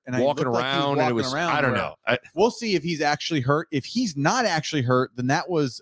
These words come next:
Speaker 1: a bad sign to me that a quarterback I never wanna see excuse themselves out of the game.
Speaker 2: I, and that's what it felt like. That's kinda what it felt like at the end of the game.
Speaker 1: Like,
Speaker 2: I
Speaker 1: he didn't wanna go th-, he didn't want ano-, to make another throw.
Speaker 2: No.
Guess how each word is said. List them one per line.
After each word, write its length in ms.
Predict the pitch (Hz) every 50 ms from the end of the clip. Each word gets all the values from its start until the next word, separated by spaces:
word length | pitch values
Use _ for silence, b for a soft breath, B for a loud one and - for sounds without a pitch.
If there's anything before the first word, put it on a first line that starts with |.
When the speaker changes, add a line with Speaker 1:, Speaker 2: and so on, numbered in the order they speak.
| _ _
Speaker 1:
a 60 | 127
bad 360 | 113 - 131 143 156 165 143
sign 340 | - - 151 143 139 139 127
to 60 | 127
me 260 | 120 123 127 123 123
that 200 | 110 107 107 104 - _ _ _ _ _ _ _
a 80 | - -
quarterback 680 | - - - 214 233 226 220 208 160 170 160 160 - 147
I 80 | 135 120
never 520 | 117 117 120 123 143 151 143 147 165 160
wanna 280 | 139 139 135 131 123 110
see 480 | - - - 127 123 117 120 120 - _ _ _ _ _ _ _ _ _ _ _ _ _ _ _ _ _ _ _ _ _ _ _ _ _ _
excuse 480 | 123 - - - - - 165 170 151 120
themselves 420 | 135 123 110 - 139 123 113 104
out 120 | 117 110 107
of 60 | 98
the 60 | 98
game. 340 | 87 98 98 87 62 - - _ _ _ _ _ _ _ _
Speaker 2:
I, 80 | 98 - -
and 160 | - 110 107 107
that's 200 | 127 143 - -
what 80 | 190
it 40 | 185
felt 220 | - - 208 220 143
like. 320 | 131 113 113 120 - - _ -
That's 160 | 120 120 -
kinda 180 | - 175 170 170
what 120 | 180 170
it 40 | 147
felt 180 | - 160 131
like 120 | 131 123 110
at 80 | 117
the 80 | - 117
end 80 | 110 107
of 60 | 101
the 40 | 98
game. 280 | 87 92 76 71 65 _ _ _ _
Speaker 1:
Like, 180 | - 135 - -
Speaker 2:
I 40 | 185
Speaker 1:
he 60 | 208
didn't 180 | 208 196 180
wanna 180 | 160 160 156 147
go 160 | 127 143 139 131
th-, 120 | - - _ - 120 -
he 140 | - 147 139
didn't 200 | 156 202 190 170
want 240 | 160 156 147 135 135
ano-, 200 | 139 - - 127 -
to 100 | - 117
make 140 | 135 131 -
another 280 | 113 113 135 147 151
throw. 360 | 131 - - 101 69 - - _ _ -
Speaker 2:
No. 200 | 147 135 87